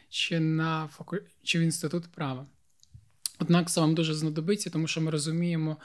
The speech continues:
А, ми вивчаємо, як вибудовувалося це право, як ми прийшли до того, яким воно, це право, є зараз у двадцять першому столітті, як вибудовувалася держава, ці всі принципи.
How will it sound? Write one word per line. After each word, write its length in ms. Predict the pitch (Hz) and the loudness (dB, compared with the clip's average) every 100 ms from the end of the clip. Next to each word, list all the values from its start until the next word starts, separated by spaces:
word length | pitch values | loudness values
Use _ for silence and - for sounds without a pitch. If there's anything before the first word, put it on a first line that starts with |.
| - - - _ | -20 -20 -20 _
А, 340 | 170 143 156 208 _ - | -4 -2 -4 -8 _ 2
ми 160 | 180 | 4
вивчаємо, 720 | 175 180 170 202 180 165 160 165 | 4 4 4 4 6 4 2 2
як 260 | 175 170 | 0 0
вибудовувалося 880 | 165 175 156 160 143 143 147 - 139 | -2 0 2 4 2 -4 -4 -2 -2
це 0 | |
право, 540 | 135 143 139 139 143 - - - - | -4 -4 -2 -4 -8 -12 -16 -16 -4
як 400 | 165 175 175 - | 0 0 -2 0
ми 240 | 190 190 190 | 2 2 0
прийшли 440 | 175 175 - 190 180 | 0 0 0 0 2
до 120 | 170 | 0
того, 500 | 208 247 185 165 - _ - _ _ _ - - | 0 0 2 0 -2 _ -20 _ _ _ -20 0
яким 500 | 190 175 214 190 170 - | 2 4 6 6 4 -2
воно, 320 | 202 180 185 185 | 0 4 4 4
це 160 | 190 | 2
право, 360 | 170 208 214 185 | 2 2 4 4
є 160 | 175 | 2
зараз 380 | 165 180 202 - | 2 2 2 0
у 40 | 151 | 0
двадцять 320 | 175 170 - | -2 -2 -2
першому 420 | 160 - 160 156 | -2 0 -2 -2
столітті, 600 | - 160 147 143 143 170 | -4 -4 -4 -6 0 0
як 120 | 170 | 2
вибудовувалася 760 | 180 170 160 170 160 160 - 151 | 2 4 6 6 4 0 -2 -2
держава, 360 | 151 - 143 | -2 -4 -6
ці 120 | 143 | -6
всі 180 | 170 - | -4 -4
принципи. 480 | 165 160 143 - | 0 0 0 -2